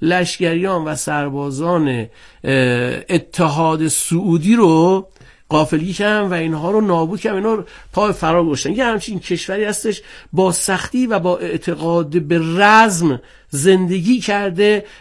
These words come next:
و این گونه جامعه پذیر شدن جووناشون و بچه‌هاشون. حالا سوال سرکار عالی این بود که چه اتفاقی خواهد افتاد؟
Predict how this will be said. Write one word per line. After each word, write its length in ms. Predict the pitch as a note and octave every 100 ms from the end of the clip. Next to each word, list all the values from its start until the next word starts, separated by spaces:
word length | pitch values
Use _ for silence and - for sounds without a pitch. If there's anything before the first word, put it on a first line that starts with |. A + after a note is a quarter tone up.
| -
و 80 |
این 420 | D#3+ E3 F3 E3+ E3
گونه 500 | D#3 E3+ E3+ G3+ A3+
جامعه 640 | D#3+ E3 E3 E3 E3+ E3+
پذیر 520 | E3 - E3+ D#3+ A#3+
شدن 380 | F#3 F3 D#3+ D3
جووناشون 640 | C3+ C#3 C#3 C#3+ C3+ C#3+ D3
و 40 |
بچه‌هاشون. 720 | C3+ B2 - C3 A#2+ - A#2 A2 - - - -
حالا 360 | - B3 A3+ B2+ - _ - _ _ _ -
سوال 480 | - - A3+ C4 A#3+ G#3+ - -
سرکار 400 | - F#3+ F3+ F3+
عالی 440 | F3+ F3 G3 D#3+ G#3+ _ _
این 180 | G3 G3+
بود 180 | G3 F#3+
که 120 | G3+
چه 200 | - F3+
اتفاقی 520 | - F3+ F#3 E3 C#3
خواهد 480 | C3+ C#3+ B2+ B2 B2
افتاد؟ 460 | A#2 G#2 - G#2+ F#2